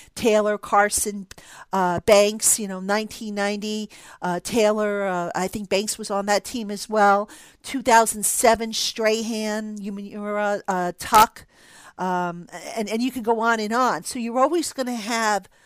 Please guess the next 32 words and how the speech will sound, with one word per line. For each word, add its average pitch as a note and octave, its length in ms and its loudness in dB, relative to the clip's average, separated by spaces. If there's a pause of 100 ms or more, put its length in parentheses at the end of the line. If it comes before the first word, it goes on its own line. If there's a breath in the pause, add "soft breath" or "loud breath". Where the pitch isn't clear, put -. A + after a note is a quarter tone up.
(380 soft breath)
at A#3+ 180 -2
least B3+ 240 -4
one A3+ 320 -6
big A3+ 220 -6
name, G3+ 260 -8
one G#3 160 -8
marquee G#3 460 -10
player, G#3 440 -4
I E3 140 -6
think, F3 320 -12
regardless G#3+ 720 2
of, - 240 -10
of, G3+ 140 -4
of F#3+ 160 -6 (260)
who C#4+ 180 -8
the A#3+ 80 -8
team F3+ 320 -10
is. - 400 -10 (540 loud breath)
But A#3 220 -2
this - 300 -4
year, B3+ 400 -2
you A#3 200 -10
know, F#3 320 -8 (280)
the A3+ 160 -8
Giants C4+ 640 -2
defense, A3 520 -6 (320)
I, G#3+ 180 0
I A#3+ 140 4
don't C#4 260 -4
think, B3+ 220 -8 (120)
you A3 140 -6
know F3 220 -10